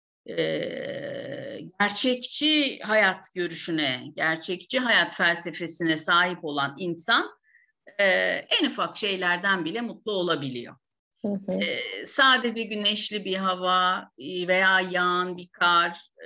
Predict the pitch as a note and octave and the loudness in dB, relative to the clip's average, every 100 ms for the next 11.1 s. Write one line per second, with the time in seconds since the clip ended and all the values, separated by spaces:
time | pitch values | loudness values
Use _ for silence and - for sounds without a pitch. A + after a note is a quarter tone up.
0 | G2 G3 B3 A#3 C3+ G2+ F2 F#3 D3 A2+ | -16 -12 -10 -8 -8 -4 -4 -6 -10 -12
1 | F#3+ - _ - G3+ - G3 F#3 F#3 D#3+ | -16 -18 _ -12 -8 -2 0 0 -4 -8
2 | - F3 E3+ E3 F3 F3+ F#3 B3+ A#3+ F#3 | -6 -4 0 0 0 -4 0 2 2 2
3 | E3 D#3+ D3+ D3+ D#3 D3+ D3+ E3 D3+ D3 | -2 -4 0 0 0 -4 -8 -10 -8 -8
4 | C#3 - C#3 C3+ D#3 D3+ C#3+ C#3+ D3+ D3+ | -8 -6 -4 -4 -4 -4 -4 -2 -4 -4
5 | - _ _ _ F#3 F#3 F#3+ D#3 A3+ F3 | -10 _ _ _ 2 2 4 2 0 0
6 | F3 E3 D3 D3+ - - D3 C#3+ - _ | 0 0 -2 -8 -8 -6 -6 -6 -18 _
7 | D#3 D#3+ D3+ D3 D#3 D3+ C#3+ D3+ B2 A#2+ | -12 -6 -4 -4 -6 -2 -2 -2 -6 -8
8 | F#2 C#3+ _ _ _ - E3 D3 C3 - | -10 -12 _ _ _ -2 0 2 -2 -8
9 | _ C#4+ - A#3 G#3 G3+ G3 F#3+ F#3 - | _ -10 -6 -2 2 2 4 2 0 -2
10 | A#3+ F#3 E3 D#3+ A2+ C#3+ C#3+ A#2+ G2 D#2+ | 0 2 2 -2 -8 -10 -8 -8 -8 -8